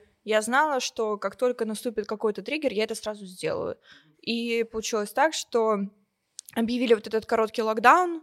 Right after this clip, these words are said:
в Питере, и всё к нему шло, то есть в Москве ввели постепенно ограничения, и я такая: "Ну вот сейчас, ну вот сейчас, ну вот сейчас". И, э, собственно, тридцатого там числа, по-моему, или как-то чуть заранее объявили, что будет этот локдаун, и я пишу в чат рабочий: "Девочки,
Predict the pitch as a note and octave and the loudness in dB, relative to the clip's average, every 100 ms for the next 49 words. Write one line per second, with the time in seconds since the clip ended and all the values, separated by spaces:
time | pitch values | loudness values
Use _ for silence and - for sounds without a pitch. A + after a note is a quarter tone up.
0 | - - - B3+ - B3 A3+ - A#3 G#3+ | -12 -12 -6 -4 -2 -2 -2 -4 -6 2
1 | B3 A#3 A#3 A3 A3 - C4+ E4+ D4 A3+ | 2 2 -2 -2 -4 0 4 4 2 -4
2 | G#3 G3+ - D#4+ E4+ D#4+ C#4 C4 A#3 B3+ | -4 -6 -6 -4 -2 -2 -2 -4 2 2
3 | A#3+ A#3 A3+ A3+ - A#3+ A3 G#3 G#3+ G#3 | 2 -2 -4 -4 -4 -2 -2 -4 -2 -2
4 | A#3 D4 C#4 G#3+ F#3+ F3 G3 F#3+ - G3+ | -2 -4 -6 -6 -8 -6 -6 -6 -8 -8
5 | A3+ B3 C#4+ D4 F#4 A4 - - - - | -6 -4 -2 -2 0 0 -2 -14 -18 -14
6 | - B3 A#3 A3+ - - A3 G#3+ G#3+ - | -4 2 4 2 -2 -4 -4 -4 -8 -6
7 | A3 G#3+ G#3+ G3+ A3 - G#3 G3+ F#3+ F#3 | -6 -4 -6 -8 -6 -2 -2 -2 -6 -6
8 | F3+ F3 - _ - - G3 G3 F#3+ F#3 | -8 -12 -14 _ -10 -6 -6 -6 -10 -10
9 | F#3 G3+ _ _ G#3 G3 - - - G#3+ | -12 -16 _ _ -10 -10 -12 -18 -10 -6
10 | G3+ G3+ G3+ F#3+ F#3 F#3+ F#3+ F#3+ - F#3+ | -2 0 0 -2 -8 -10 -10 -12 -12 -8
11 | F#3 F#3 F#3 F#3+ G#3 A3+ E4+ F#4+ B3+ G#3 | -8 -8 -10 -2 0 4 4 4 -2 -2
12 | G#3 G#3+ - G#3 G#3 G3+ - - C#4 D#4 | -2 -4 -8 -6 -6 -6 -4 2 2 2
13 | C4 A3 A3+ A3 G#3+ G3+ A4 G#4+ - | -4 -2 -4 -4 -8 -6 -2 -2 -2